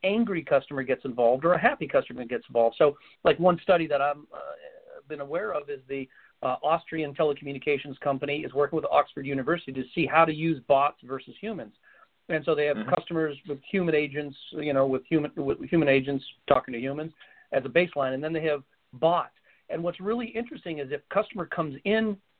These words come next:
Speaker 1: angry, then you really don't want to apply a bot. So you have to have some type of, uh, customer sentiment almost at entry of the customer engagement, because you're using a bot at that point, it's just gonna anger them even more.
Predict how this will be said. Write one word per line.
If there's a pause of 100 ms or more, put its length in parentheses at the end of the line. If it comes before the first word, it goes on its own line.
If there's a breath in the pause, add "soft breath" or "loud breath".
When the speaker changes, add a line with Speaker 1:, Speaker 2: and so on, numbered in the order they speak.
(160)
Speaker 1:
angry, (680 soft breath)
then
you
really
don't
want
to
apply
a
bot.
So
you
have
to
have
some
type
of, (280)
uh,
customer (160)
sentiment (540 soft breath)
almost (100)
at
entry
of
the
customer
engagement, (320 soft breath)
because
you're
using
a
bot
at
that
point,
it's
just
gonna (240)
anger
them
even
more.